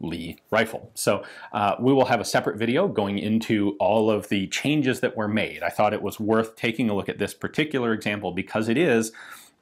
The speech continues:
a very rare example of a Mark One Lee Metford, all in its original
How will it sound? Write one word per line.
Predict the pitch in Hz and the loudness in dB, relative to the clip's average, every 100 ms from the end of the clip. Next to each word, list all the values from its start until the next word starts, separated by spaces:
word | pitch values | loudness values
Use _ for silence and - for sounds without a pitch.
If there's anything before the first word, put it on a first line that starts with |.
| - | -2
a | 113 | -2
very | 104 107 120 110 | 0 -2 0 0
rare | 95 165 156 123 | 2 2 2 0
example | - 107 104 90 104 - | 0 -2 -2 0 -2 0
of | 95 95 95 - | 0 0 -2 -4
a | 92 | -6
Mark | 85 101 139 90 | 0 0 0 -2
One | 92 92 123 85 | -2 0 -2 0
Lee | 107 | 0
Metford, | 123 156 - 110 107 - - - _ _ _ | 2 0 -2 0 0 -2 -8 -20 _ _ _
all | - 123 139 143 | 2 6 6 6
in | 131 131 | 4 2
its | 127 - | 2 0
original | 113 101 110 110 120 113 117 120 - | -2 2 0 2 4 4 4 2 -6